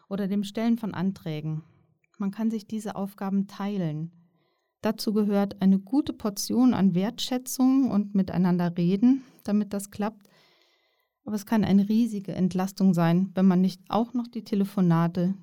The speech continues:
die Wäsche und den Wocheneinkauf erledigen muss. Man kann Besuche mit Nachbarn und Freunden vereinbaren, Spaziergänge organisieren und verschiedene Essenseinladungen verabreden.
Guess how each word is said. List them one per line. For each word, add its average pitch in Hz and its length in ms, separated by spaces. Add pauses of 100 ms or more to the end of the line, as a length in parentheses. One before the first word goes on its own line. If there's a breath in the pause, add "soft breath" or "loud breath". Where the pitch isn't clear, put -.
(140)
die 214 120
Wäsche 175 440
und 233 240
den 175 160
Wocheneinkauf 156 640
erledigen 156 520
muss. 151 360 (540)
Man 180 180
kann 175 480
Besuche 196 420
mit 185 240
Nachbarn 196 540
und 175 180
Freunden 202 540
vereinbaren, 180 1040
Spaziergänge 175 840
organisieren 175 920
und 175 180
verschiedene 196 520
Essenseinladungen 151 920
verabreden. 151 720